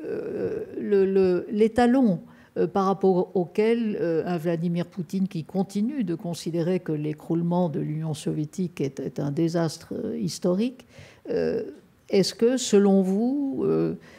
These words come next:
euh, son, son ambition de jou-, de, d'être, euh, à, à jeu égal, ou en tout cas, euh,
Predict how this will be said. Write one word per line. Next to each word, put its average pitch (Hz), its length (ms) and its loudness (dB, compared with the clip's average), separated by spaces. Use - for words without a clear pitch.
euh, - 560 -10
son, - 580 -6
son 175 320 0
ambition 214 920 2
de 170 500 2
jou-, 165 340 -4
de, 175 260 0
d'être, 196 460 2
euh, 165 160 2
à, - 480 -2
à 170 80 2
jeu 196 320 8
égal, 196 520 6
ou 175 160 4
en 175 100 4
tout 175 180 -6
cas, 185 380 2
euh, 160 260 2